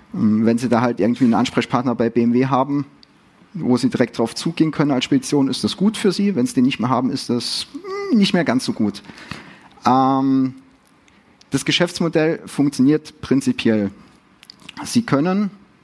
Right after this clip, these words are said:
im Normalfall davon ausgehen, dass wenn Sie die Ransom zahlen,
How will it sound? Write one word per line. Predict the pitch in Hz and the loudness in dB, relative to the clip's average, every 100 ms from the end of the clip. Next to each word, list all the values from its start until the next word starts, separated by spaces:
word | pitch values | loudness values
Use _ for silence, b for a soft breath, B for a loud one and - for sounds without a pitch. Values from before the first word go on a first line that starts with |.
| _ _ _ _ _ _ | _ _ _ _ _ _
im | - | 2
Normalfall | 110 104 104 156 - 143 | 2 4 2 0 -2 -2
davon | 123 117 | -2 -2
ausgehen, | 78 120 143 - 156 175 165 B B B B B | -2 -2 -2 0 0 0 -8 B B B B B
dass | 113 - | -4 0
wenn | 123 | 0
Sie | 123 120 - - _ _ _ - | 2 0 -2 -16 _ _ _ -2
die | |
Ransom | 110 120 131 - 110 | 0 2 0 -2 -2
zahlen, | - 117 120 160 185 180 | 0 2 2 2 -2 -8